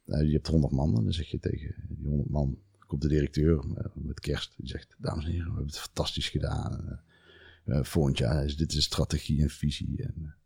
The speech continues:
noem maar op." En dan, nou, daarna gaan we met z'n allen een hapje eten. "Oh ja, jullie krijgen ook allemaal een kerstcadeautje. In deze winkel kunnen jullie allemaal zelf even een kerstcadeautje bij elkaar scharrelen," wil ik bijna zeggen.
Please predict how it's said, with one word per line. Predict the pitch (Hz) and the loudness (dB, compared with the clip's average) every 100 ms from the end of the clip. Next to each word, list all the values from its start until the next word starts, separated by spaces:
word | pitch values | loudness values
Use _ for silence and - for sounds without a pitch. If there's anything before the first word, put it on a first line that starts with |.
| - | -4
noem | - 87 | 6 8
maar | 80 | 8
op." | 85 - | 6 2
En | - | 2
dan, | 90 92 | 2 2
nou, | - - - 80 | 2 2 4 2
daarna | 80 69 67 | 4 4 2
gaan | 78 | 2
we | 80 | 4
met | 80 | 4
z'n | - | 4
allen | 82 | 2
een | 80 | 2
hapje | - 65 | 0 -2
eten. | 71 - - | -4 -8 4
"Oh | 104 | 4
ja, | 65 | 6
jullie | 87 | 2
krijgen | 95 95 104 | 4 4 6
ook | |
allemaal | 120 110 | 8 6
een | 101 | 6
kerstcadeautje. | 127 - 123 131 - - - _ - - _ - | 2 4 4 4 2 -4 -12 _ -20 -20 _ 6
In | 98 | 10
deze | 95 95 90 | 10 10 8
winkel | 85 85 - | 6 4 4
kunnen | 85 82 | 6 6
jullie | 73 | 6
allemaal | 82 80 | 4 4
zelf | 80 | 6
even | 76 76 | 6 4
een | |
kerstcadeautje | 73 73 - - - - | 2 -2 -2 -2 -4 -2
bij | 73 | 0
elkaar | 67 - 67 - _ _ _ _ _ _ _ | 0 0 -2 -4 _ _ _ _ _ _ _
scharrelen," | 92 - 65 - 67 | -6 2 2 4 2
wil | - | 2
ik | 60 | -2
bijna | 67 69 | 0 0
zeggen. | - - | 2 0